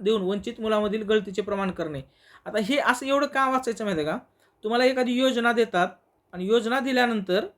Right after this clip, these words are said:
त्याचं उद्देश, हेतू काय हे विचारतात आणि हे विचारलेले प्रश्न आहेत, हा,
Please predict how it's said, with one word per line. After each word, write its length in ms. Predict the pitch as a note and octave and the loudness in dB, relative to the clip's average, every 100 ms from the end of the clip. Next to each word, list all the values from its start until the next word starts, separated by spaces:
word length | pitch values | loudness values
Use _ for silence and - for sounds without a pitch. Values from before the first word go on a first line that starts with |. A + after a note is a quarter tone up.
| _ _ - | _ _ -12
त्याचं 200 | G3+ C4+ | -8 -2
उद्देश, 440 | B3+ A#3 C4 C4 | -2 0 -2 0
हेतू 400 | D4 A#3+ C4 C4 | 0 0 -2 -4
काय 280 | C4 G#3+ D#3 - | 2 2 2 -4
हे 120 | F3+ A#3+ | -2 -2
विचारतात 480 | B3+ G#3+ D#3+ C3+ C3+ | 2 0 0 -4 -8
आणि 120 | D#3+ E3+ | -10 -4
हे 100 | A#3 | -2
विचारलेले 460 | C4 B3+ A3 G#3+ | 0 0 2 0
प्रश्न 300 | G#3 G3 F#3 | -2 -4 -4
आहेत, 140 | D#3+ | -2
हा, 80 | G3+ | -2